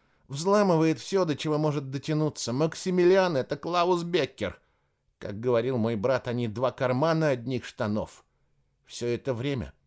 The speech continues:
мы общались с террористом". Сначала Лукас улыбнулся.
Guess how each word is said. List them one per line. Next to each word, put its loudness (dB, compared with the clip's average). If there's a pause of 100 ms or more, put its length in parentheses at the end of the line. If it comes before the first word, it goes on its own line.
(420)
мы -2
общались -6
с -16
террористом". -8 (480)
Сначала 0
Лукас -2
улыбнулся. -4